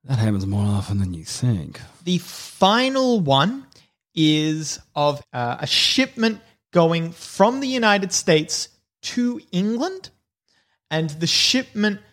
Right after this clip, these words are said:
Speaker 2: the manifest details it as,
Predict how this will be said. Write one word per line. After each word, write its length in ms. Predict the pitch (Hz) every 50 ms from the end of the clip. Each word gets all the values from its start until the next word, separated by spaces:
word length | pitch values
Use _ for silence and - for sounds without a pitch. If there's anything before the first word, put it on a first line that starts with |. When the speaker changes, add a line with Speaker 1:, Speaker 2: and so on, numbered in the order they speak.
| _ _ _ _
Speaker 2:
the 80 | - 175
manifest 960 | 170 165 165 185 208 233 262 247 - - - 220 208 190 - - - - - _ _ -
details 720 | 165 180 190 175 - 151 175 170 165 170 170 160 151 135
it 220 | 147 143 139 - - - _ _ _ -
as, 520 | - 135 131 135 135 135 139 131 - -